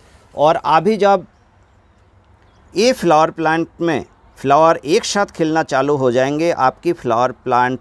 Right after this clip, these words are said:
में फ्लावर से लद जाएगा। तो अभी हम केयर कैसे करेंगे, फर्टिलाइज़र क्या दे देंगे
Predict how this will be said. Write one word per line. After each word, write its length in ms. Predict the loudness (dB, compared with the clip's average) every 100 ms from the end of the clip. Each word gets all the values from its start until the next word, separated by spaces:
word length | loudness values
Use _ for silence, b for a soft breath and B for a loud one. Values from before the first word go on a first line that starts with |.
| -6
में 200 | -6 -6
फ्लावर 520 | -6 -4 0 2 0
से 240 | -2 -4 -2
लद 300 | 2 0 2
जाएगा। 420 | 0 0 -4 -12 _ _ _ _ _ _ -8
तो 60 | -2
अभी 280 | 0 0 0
हम 180 | -2 -2
केयर 260 | 0 0
कैसे 280 | 0 -6 -4
करेंगे, 340 | -4 -4 -6
फर्टिलाइज़र 540 | -4 -4 -2 -2 -2 -2
क्या 220 | -2 0
दे 140 | 0
देंगे 360 | 0 -2 -6